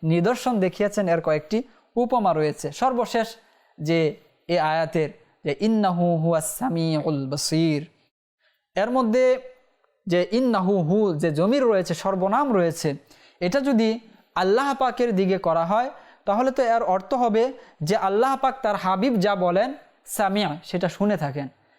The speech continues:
এবং তার হাবিব যা করেন সেটা আল্লাহ পাক কী করেন? দেখে থাকেন। আর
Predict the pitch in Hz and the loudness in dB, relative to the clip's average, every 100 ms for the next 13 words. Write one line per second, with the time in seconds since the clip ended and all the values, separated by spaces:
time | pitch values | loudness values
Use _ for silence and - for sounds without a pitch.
0 | _ 185 233 220 214 196 196 240 185 196 | _ -2 0 0 -2 0 -2 -2 0 0
1 | 214 196 185 247 311 - _ - 269 233 | 0 0 0 0 -4 -16 _ -6 -2 0
2 | 208 208 220 214 247 247 254 285 - _ | 0 0 -2 -2 -2 0 -2 -4 -12 _
3 | - 226 277 277 226 208 208 214 - _ | 0 0 2 0 -2 0 -2 -4 -10 _
4 | _ 175 185 180 | _ 0 2 0